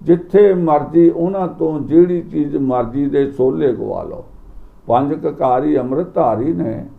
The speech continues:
ਤਿਆਰ ਬਰ ਤਿਆਰ ਸਿੱਖ ਨੇ, ਪਰ ਮਾਇਆ ਕਾਰਨ ਜਿਸ ਦੀ ਮਰਜ਼ੀ ਉਹਨਾਂ ਤੋਂ ਉਸਤਤ ਕਰਾ ਲਓ,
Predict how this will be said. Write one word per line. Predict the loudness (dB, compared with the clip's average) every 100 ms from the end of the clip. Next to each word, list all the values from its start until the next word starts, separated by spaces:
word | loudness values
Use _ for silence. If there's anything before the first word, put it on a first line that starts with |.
| -20 -20 -2
ਤਿਆਰ | 2 4 2 2
ਬਰ | 2
ਤਿਆਰ | 2 2 2 2
ਸਿੱਖ | 0 -4 -4 -4
ਨੇ, | -2 -4 -6 -10 -16 -20 -4
ਪਰ | 0 0
ਮਾਇਆ | 0 -2 0 0 -2
ਕਾਰਨ | -2 -2 0 -2 -2 -6 -8 -12 -20 -20 -8
ਜਿਸ | -6 -6
ਦੀ | -6 -6
ਮਰਜ਼ੀ | -4 -2 -2 -4 -4 -4 -4 -8 -16 -18 -6
ਉਹਨਾਂ | -2 0 -2
ਤੋਂ | -2 -4 -4
ਉਸਤਤ | -10 -6 -6 -4
ਕਰਾ | -4 -2 0
ਲਓ, | 0 -2 -4